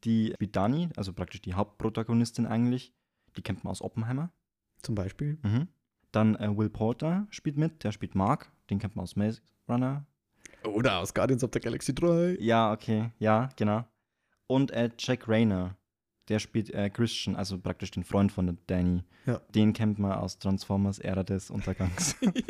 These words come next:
Speaker 1: Ich
Speaker 2: Ja.
Speaker 1: hab ihn sonst nirgends anders gefunden.
Speaker 2: Ja.
Speaker 1: Und, ähm, <laughs> genau, in dem Film geht's eben um Danny, die hat mehrere Schicksalsschläge erlitten und glaubt halt kurz vor dem Zusammenbruch zu stehen. Und ein Freund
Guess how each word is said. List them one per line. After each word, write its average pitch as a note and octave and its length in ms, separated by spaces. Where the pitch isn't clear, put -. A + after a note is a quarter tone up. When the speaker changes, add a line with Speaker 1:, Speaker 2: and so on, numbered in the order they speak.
Speaker 1:
Ich - 180
Speaker 2:
Ja. C#3+ 100
Speaker 1:
hab B2 60
ihn C3+ 80
sonst C3 280
nirgends C3+ 280
anders A#2 280
gefunden. A#2 500
Speaker 2:
Ja. B2+ 160
Speaker 1:
Und, A#2+ 300
ähm, A2 420
<laughs> - 1160
genau, G#2+ 380
in G#2+ 360
dem G#2 160
Film C3+ 220
geht's B2 260
eben G2+ 320
um F2+ 240
Danny, D3+ 460
die G2+ 280
hat G2+ 160
mehrere G2+ 260
Schicksalsschläge C3 600
erlitten A#2+ 400
und G2+ 360
glaubt - 220
halt G#2 140
kurz B2 200
vor G#2 120
dem G2 120
Zusammenbruch C3 520
zu - 140
stehen. C3+ 320
Und G2+ 180
ein G2+ 160
Freund B2+ 400